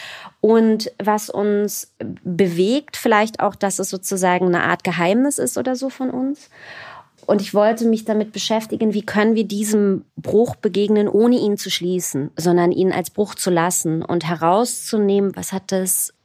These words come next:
ja auch Positives sozusagen gemacht mit unserem Leben,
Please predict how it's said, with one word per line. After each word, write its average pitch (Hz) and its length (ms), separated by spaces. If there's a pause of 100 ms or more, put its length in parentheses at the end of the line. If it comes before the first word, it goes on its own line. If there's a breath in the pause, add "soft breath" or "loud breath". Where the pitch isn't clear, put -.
(420)
ja 185 300
auch - 160
Positives 208 680
sozusagen 170 560
gemacht - 480 (120)
mit 170 160
unserem 87 360
Leben, 82 560